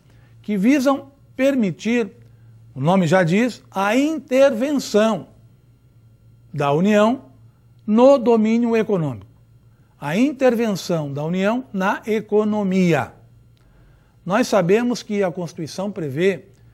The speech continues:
que a, o Estado brasileiro só deve exercer atividade econômica, ou só pode exercer atividade econômica, em situações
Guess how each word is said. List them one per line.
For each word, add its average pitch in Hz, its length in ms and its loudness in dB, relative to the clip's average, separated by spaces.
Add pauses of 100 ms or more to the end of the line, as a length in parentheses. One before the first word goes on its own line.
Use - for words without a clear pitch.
(400)
que 180 400 -2 (1300)
a, 160 760 -2 (200)
o - 60 -10
Estado 233 420 0
brasileiro 160 640 -2 (1400)
só - 260 -2
deve 196 600 0 (260)
exercer 170 760 -2 (680)
atividade 151 800 -4
econômica, 151 800 -4 (580)
ou 117 140 -14
só - 180 -10
pode 214 580 2
exercer 127 460 -8
atividade 117 520 -12
econômica, 131 580 -16 (500)
em 202 140 -4
situações 185 920 -8